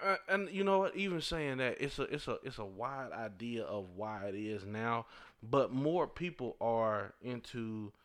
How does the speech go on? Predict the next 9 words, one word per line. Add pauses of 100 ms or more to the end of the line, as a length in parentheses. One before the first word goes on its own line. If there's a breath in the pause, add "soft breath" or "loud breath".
(360 soft breath)
un-, (120)
understanding
the
mental
health (220)
aspect,
not
only
of